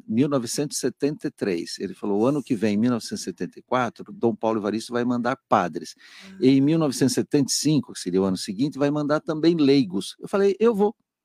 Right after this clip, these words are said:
Speaker 1: Nessa
Speaker 2: O
Speaker 1: hora eu
Speaker 2: senhor,
Speaker 1: falei,
Speaker 2: como leigo, foi?
Speaker 1: eu fui, e fiquei dois anos. E nu-, e nunca imaginava que ia voltar. O, o bispo,
Speaker 2: Como bispo.
Speaker 1: o bispo me convidou esse ano pra, pra,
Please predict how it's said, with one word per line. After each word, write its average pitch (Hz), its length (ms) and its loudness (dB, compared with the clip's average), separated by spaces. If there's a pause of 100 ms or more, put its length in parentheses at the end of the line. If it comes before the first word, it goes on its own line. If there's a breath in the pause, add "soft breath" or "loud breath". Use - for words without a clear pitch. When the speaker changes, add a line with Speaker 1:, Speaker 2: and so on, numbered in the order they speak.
(220)
Speaker 1:
Nessa 175 280 -2
Speaker 2:
O - 20 0
Speaker 1:
hora 170 80 0
eu 180 60 -4
Speaker 2:
senhor, - 0 -
Speaker 1:
falei, 170 160 -2
Speaker 2:
como 214 100 -4
leigo, 185 260 -4
foi? 175 280 -14
Speaker 1:
eu 180 120 4
fui, 165 300 2 (360 soft breath)
e 117 60 -12
fiquei 120 380 0
dois 110 300 0
anos. 82 260 -8
E 196 140 4
nu-, - 200 -2
e 170 140 2
nunca 196 260 2
imaginava 160 400 -4
que 165 120 -4
ia 156 60 0
voltar. 156 460 0 (500 soft breath)
O, 127 360 0
o - 20 -4
bispo, 165 380 -2
Speaker 2:
Como - 100 -20
bispo. 151 280 -10
Speaker 1:
o 139 40 -2
bispo 180 380 0
me 170 120 0
convidou 120 600 0
esse 110 260 -8
ano 104 240 -4
pra, 92 260 -6
pra, 92 300 -12